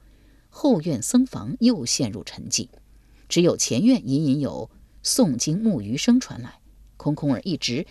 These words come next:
在等待这个时刻，趁左右无人，匆忙溜进僧房，胡乱偷去了几件衣裳。他少年时曾与师弟晶晶儿一道下山偷窃酒肆美酒，此时重施旧技，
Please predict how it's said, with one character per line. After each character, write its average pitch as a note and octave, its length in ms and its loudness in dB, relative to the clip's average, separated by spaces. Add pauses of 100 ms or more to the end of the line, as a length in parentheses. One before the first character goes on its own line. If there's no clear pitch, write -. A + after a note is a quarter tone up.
(120)
在 D3+ 200 -2
等 - 300 -2
待 A3+ 200 -4
这 A#2 140 -8
个 E2 100 -14
时 - 180 -6
刻， - 200 -12 (240)
趁 - 220 -2
左 G#2+ 240 -4
右 A#2 120 -4
无 C3+ 140 -6
人， C#3 240 -4 (180)
匆 C#4 240 4
忙 F3+ 300 4
溜 F3 180 -2
进 - 180 -4
僧 A#3+ 300 0
房， B2 260 -8 (220)
胡 E3+ 200 -2
乱 A#3+ 200 -2 (160)
偷 E3 180 -2
去 D3+ 140 -6
了 A#2+ 100 -4
几 - 140 -8
件 G2+ 240 -8
衣 F3+ 160 -2
裳。 - 160 -8 (380)
他 - 100 -10
少 C3+ 220 -2
年 A#2+ 160 0
时 A2+ 160 -4
曾 B2 220 -2
与 A2+ 80 -2
师 D3+ 200 -4
弟 D3 140 -6
晶 G#3 220 2
晶 C#4 220 2
儿 F3 80 2
一 F#2 140 -10
道 C3 180 -8 (200)
下 - 240 -2
山 A2+ 200 -4
偷 G3 220 -4
窃 - 240 -4
酒 - 300 -6
肆 - 180 -4
美 E3 220 2
酒， - 220 -6 (220)
此 C3+ 240 -2
时 F3 300 -2
重 A2+ 240 -6
施 - 140 -6
旧 D3+ 200 -2
技， A#3+ 220 -2